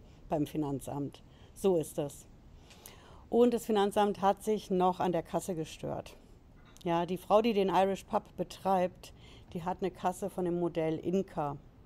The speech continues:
Und die Inka-Modelle, die hat das Finanzamt einfach auf der Watchlist. Ja,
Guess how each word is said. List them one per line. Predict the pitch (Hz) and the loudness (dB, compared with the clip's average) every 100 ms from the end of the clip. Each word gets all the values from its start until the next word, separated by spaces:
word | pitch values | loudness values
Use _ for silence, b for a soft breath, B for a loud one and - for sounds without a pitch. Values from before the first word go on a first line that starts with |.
| - - - B B B B B - | -20 -20 -20 B B B B B -6
Und | 175 | -4
die | 175 - | -2 -2
Inka-Modelle, | 220 233 240 220 208 196 196 190 185 | 0 2 4 4 4 4 4 4 2
die | 180 175 | -2 -2
hat | 180 190 | -2 -2
das | 190 - | -4 -2
Finanzamt | 180 160 180 - 165 175 165 - | 0 0 0 -2 -2 -2 -4 -6
einfach | 160 170 170 185 - | -2 0 0 -4 -4
auf | 165 | -4
der | 185 151 | -2 0
Watchlist. | 156 - 147 139 - - - - - | 0 -2 -8 -8 -10 -20 -20 -20 -8
Ja, | 180 165 165 | -2 0 0